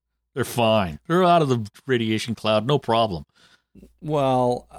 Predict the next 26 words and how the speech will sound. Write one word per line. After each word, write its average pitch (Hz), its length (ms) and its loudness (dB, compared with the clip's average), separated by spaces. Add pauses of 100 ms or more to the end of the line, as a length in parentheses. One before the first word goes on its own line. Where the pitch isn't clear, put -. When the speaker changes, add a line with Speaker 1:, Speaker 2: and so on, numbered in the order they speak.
(140)
Speaker 2:
I, 131 260 -4
I 135 220 -2
did 117 220 -2
have 107 120 -2
a 101 60 0
point 110 280 -2
about 98 280 -4
that 95 260 -4
too, 92 380 -2
but, 92 240 -4 (280)
uh, 120 80 -16 (140)
in, 143 220 -6
in 123 160 -4
a 101 60 -4
second, 101 400 -4 (320)
I 127 80 -4
just 123 140 -2
wanted 110 280 -2
to 92 320 -4
point 107 260 -2
out 101 220 -2
that, 98 340 -4
um, 95 320 -4 (1040)
all 156 280 0
of 135 120 -4
this 127 280 -2